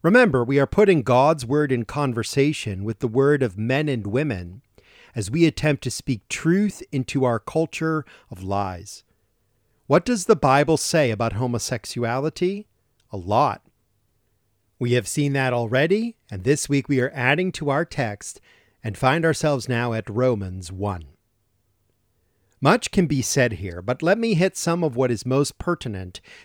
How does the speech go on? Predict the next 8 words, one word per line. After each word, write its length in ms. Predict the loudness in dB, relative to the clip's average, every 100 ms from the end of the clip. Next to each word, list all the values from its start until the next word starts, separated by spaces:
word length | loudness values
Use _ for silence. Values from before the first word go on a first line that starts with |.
| -2
to 140 | 0
our 140 | 2
study. 520 | -2 -6 -8 -10 -16 -20 _ _ _ _
I 60 | -4
start 380 | -2 4 4 4
in 100 | 2
verse 260 | 0 0 -2
eighteen. 720 | -2 -2 -4 -6 -6 -6 -16